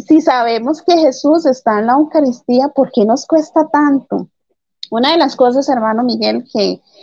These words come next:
que yo siempre lo digo, es este, cuando leemos en la palabra de Dios, ¿verdad? Este, cuando el Señor instituye la Santa Eucaristía con los apóstoles,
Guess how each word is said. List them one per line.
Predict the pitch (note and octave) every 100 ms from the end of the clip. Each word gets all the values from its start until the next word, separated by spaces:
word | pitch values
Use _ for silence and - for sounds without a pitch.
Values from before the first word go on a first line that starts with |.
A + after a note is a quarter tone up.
| - _ _
que | - G#3
yo | A#3
siempre | B3 C4 D4+ D#4
lo | D#4
digo, | B3 B3 B3+ C#4+ D4 - -
es | G#3+ G#3+ A3 -
este, | D4 - - A#3 G3 F#3+ F#3 F3 E3+ - _ _ _
cuando | - A#3 A3+ A3+
leemos | G#3+ G#3 A3 C4+
en | D#4
la | D4 D4
palabra | A3+ G3 G3+ A#3 C#4 A3
de | F#3+
Dios, | G#3 A#3 E4 C#4
¿verdad? | F3 G3+ G#3+ C4 A3 F3+
Este, | F#3 _ G3 E3+ D#3 - -
cuando | A3+ G#3+ G3
el |
Señor | - G3+ G3 G#3
instituye | C4+ C4+ - C#4+ - C#4 C#4 A3 G3
la | F3+ E3+ F3
Santa | - F#3 F3+ B3
Eucaristía | C4 C#4+ B3 G#3+ A3+ A#3+
con | B3 C4+
los | C#4
apóstoles, | C4 - A#3 B3 - C4+ C#4+ -